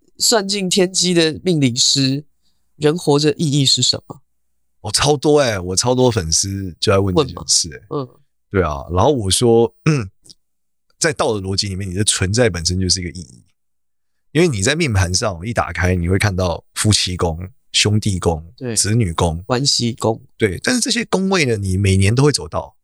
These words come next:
Speaker 2: 它不是永远在那个位，是你流年有时候会走到子女宫、夫妻宫，所以跟你运势有关。所以我说，这个命盘是你，同时也代表所有的人，所以你的存在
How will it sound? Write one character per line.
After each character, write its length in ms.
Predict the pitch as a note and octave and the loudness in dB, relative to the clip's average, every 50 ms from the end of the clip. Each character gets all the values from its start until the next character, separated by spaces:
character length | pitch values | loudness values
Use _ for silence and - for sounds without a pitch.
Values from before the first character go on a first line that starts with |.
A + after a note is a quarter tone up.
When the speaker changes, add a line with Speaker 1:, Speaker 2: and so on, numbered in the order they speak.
| _ _ _ - | _ _ _ -6
Speaker 2:
它 120 | - - | -6 -4
不 100 | - - | -2 -2
是 160 | C#3 F#3 E3 A2 | -2 -2 -4 -2
永 160 | G2 G#2+ B2+ | 0 2 2
远 80 | C#3 G2+ | 2 2
在 100 | G2+ G#2 | 0 0
那 80 | A2 | -2
个 60 | G2 | -2
位， 100 | G2 F2+ | -2 -2
是 100 | E2 B2+ | -2 -2
你 140 | C#3 A2+ G2 | -2 -2 0
流 180 | F2 G2 G2+ A2+ | 2 4 4 4
年 100 | A2 G#2+ | 4 4
有 80 | G2+ | 2
时 80 | - A2 | 2 2
候 40 | G#2+ | 2
会 60 | G#2 | 0
走 120 | - F2 | 0 -2
到 80 | E2+ F2+ | -2 -2
子 160 | - - F2 | -2 -2 -2
女 120 | F#2 E2+ D#2+ | -2 -4 -4
宫、 280 | - E2+ E2 E2 E2+ F2 | -6 -8 -8 -8 -10 -10
夫 140 | - - F#2+ | -8 -6 -4
妻 220 | F#2+ - - F2+ | -4 -2 -4 -4
宫， 200 | F2 F2+ E2+ E2+ E2+ | -4 -6 -6 -6 -4
所 140 | - - G2+ | -2 -2 -2
以 40 | F2 | 0
跟 100 | - G2+ | 0 -2
你 60 | F2 | 0
运 180 | F2+ G#2 F#2+ | 0 0 2
势 180 | F2 - - F#2 | 2 0 -2 -2
有 100 | - - | -6 -10
关。 200 | - - - - - _ _ _ _ - - - - - | -14 -16 -16 -16 -18 _ _ _ _ -20 -20 -20 -20 -14
所 200 | - - - G3 | -6 -2 -2 0
以 40 | A3+ | 0
我 100 | F3 A2 | 0 0
说， 260 | F#2 - B2+ C3 C3 _ _ - | 0 0 0 -2 -4 _ _ -4
这 140 | - - F3+ | -2 0 2
个 60 | C3 A#2+ | 2 2
命 180 | C#3 C#3+ A2+ | 2 2 2
盘 200 | F#2 E2+ D#2+ D#2+ | 0 -2 -2 -2
是 160 | E2+ - - | -2 -4 -2
你， 320 | G2+ F#2 E2+ D#2+ - G2 _ _ _ _ _ _ _ _ _ | -2 -4 -4 -6 -12 -20 _ _ _ _ _ _ _ _ _
同 160 | - A2+ A#2 | 0 0 2
时 100 | - A#2+ | 2 0
也 60 | G2 | -2
代 100 | F2 G#2 | -4 -4
表 140 | F#2+ E2 D2+ | -6 -4 -2
所 260 | - - - F2 E2 | -2 -2 0 0 -2
有 40 | D2+ | -2
的 80 | - - - | -4 -10 -20
人， 120 | - - _ _ _ _ _ _ _ - | -20 -20 _ _ _ _ _ _ _ -6
所 140 | - - D3+ | -2 2 2
以 40 | |
你 60 | C#3 F#2 | 2 2
的 120 | - F2+ | 2 2
存 320 | - - - - D#2+ D2+ | 0 0 0 -2 -2 -2
在 320 | E2+ F2 - F#2 - - | -2 -2 0 -2 -4 -6